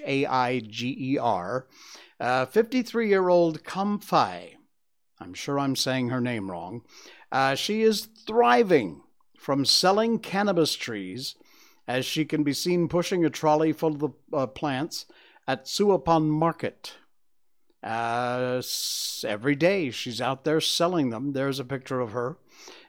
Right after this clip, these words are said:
She revealed her happiness to be turning in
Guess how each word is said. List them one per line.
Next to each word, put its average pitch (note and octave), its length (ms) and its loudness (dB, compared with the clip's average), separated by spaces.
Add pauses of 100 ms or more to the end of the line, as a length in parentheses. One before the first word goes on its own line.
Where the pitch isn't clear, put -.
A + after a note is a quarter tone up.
She F3+ 200 2
revealed F3+ 440 6
her F#3 200 8
happiness D3+ 560 2
to D3 80 -8
be C3 120 -2
turning E3 440 0
in D3+ 260 4